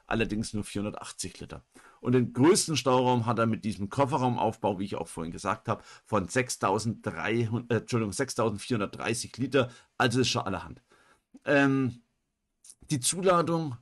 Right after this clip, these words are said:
hat ja nicht nur immer was mit dem Volumen zu tun, sondern auch mit dem Gewicht. Daher, dass es ein,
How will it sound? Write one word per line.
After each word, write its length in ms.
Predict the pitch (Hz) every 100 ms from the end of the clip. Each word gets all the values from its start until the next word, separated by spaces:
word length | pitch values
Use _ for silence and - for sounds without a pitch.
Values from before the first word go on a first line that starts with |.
| _ _
hat 220 | 101 123
ja 80 | 120
nicht 180 | 120 120
nur 100 | 117
immer 200 | 110 101
was 160 | 110
mit 160 | 104 90
dem 180 | 104 92
Volumen 340 | 101 147 160
zu 120 | 131
tun, 240 | 123 131 123
sondern 240 | 113 104
auch 180 | 87 95
mit 180 | 101 87
dem 140 | 90
Gewicht. 500 | 95 90 151 - - - - -
Daher, 220 | 110 135
dass 180 | 117 120
es 140 | 107
ein, 200 | 104 95